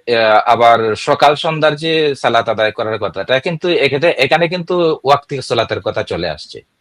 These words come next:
যে সালাত, সকালে একবার সালাত আদায় করো,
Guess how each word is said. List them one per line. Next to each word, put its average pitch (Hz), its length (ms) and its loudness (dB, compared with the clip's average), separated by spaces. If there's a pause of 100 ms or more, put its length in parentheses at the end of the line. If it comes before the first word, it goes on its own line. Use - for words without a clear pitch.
(540)
যে 123 80 -2
সালাত, 135 420 4
সকালে 139 420 2
একবার 151 220 0
সালাত 139 340 0
আদায় 139 240 2
করো, 196 320 -4